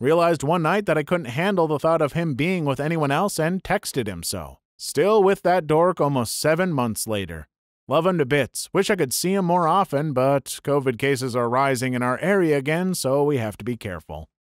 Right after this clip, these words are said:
Online. We met on Match dot com in two thousand nine. We got married in twenty twelve. Now we're on our second house, and we have two kids.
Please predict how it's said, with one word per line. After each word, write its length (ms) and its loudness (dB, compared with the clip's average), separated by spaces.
Online. 600 2
We 100 0
met 180 2
on 220 2
Match 300 -2
dot 220 2
com 280 2
in 220 0
two 240 -4
thousand 420 2
nine. 540 -2
We 100 -4
got 140 2
married 320 2
in 120 2
twenty 280 2
twelve. 440 0
Now 260 2
we're 200 4
on 180 2
our 160 -2
second 340 0
house, 400 -2
and 140 -6
we 100 -4
have 220 -4
two 180 0
kids. 500 -6